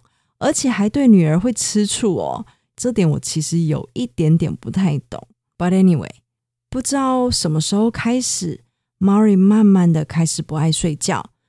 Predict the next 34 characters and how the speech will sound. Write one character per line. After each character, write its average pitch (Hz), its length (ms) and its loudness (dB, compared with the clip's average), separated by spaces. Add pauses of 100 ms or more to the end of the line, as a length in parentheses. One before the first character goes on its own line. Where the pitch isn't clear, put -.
(200)
而 240 100 -2
且 285 140 -2
常 247 200 -2
常 254 220 -2
会 285 220 -4
好 202 120 -4
像 214 160 -2
在 262 140 -2
惧 254 220 -6
怕 233 240 0
什 - 160 -4
么 107 160 -8
一 147 140 -8
样。 202 240 -4 (340)
所 - 180 -2
以 214 60 2
Frank 190 480 -4
常 165 200 -2
常 165 160 0
会 208 160 0
晚 151 240 -2
上 202 320 0
拥 139 240 -2
着 143 160 -2
Mari， 170 500 0 (360)
想 165 240 -2
舒 226 260 -4
缓 208 200 -4
她 165 160 0
紧 107 180 -6
张 156 160 0
的 170 80 2
情 160 240 -2
绪， 202 340 -6